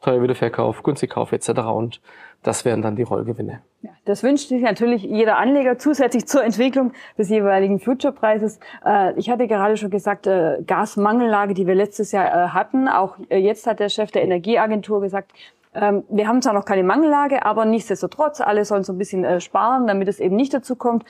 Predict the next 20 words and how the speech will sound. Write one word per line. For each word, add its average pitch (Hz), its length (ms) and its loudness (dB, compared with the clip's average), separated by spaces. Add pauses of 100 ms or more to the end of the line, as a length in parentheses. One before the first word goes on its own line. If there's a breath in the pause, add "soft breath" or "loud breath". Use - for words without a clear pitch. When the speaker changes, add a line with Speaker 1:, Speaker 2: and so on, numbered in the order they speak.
(260 loud breath)
Speaker 2:
Blicken 294 240 2
wir 220 80 4
auf 214 80 -2
den 196 160 -2
Gaspreis. 233 720 -2
Wie 220 160 0
entwickelt 220 420 0
sich 285 180 -2
der 269 280 0
aktuell? 285 600 0 (280 soft breath)
Auch 226 180 2
natürlich 214 360 0
politisch 220 520 0
weiterhin 247 460 2
spannend. 269 580 2
Speaker 1:
Ja. 233 160 2
Speaker 2:
Ähm, 220 160 0
was 220 180 -2
gibt's - 260 -6
da 175 260 0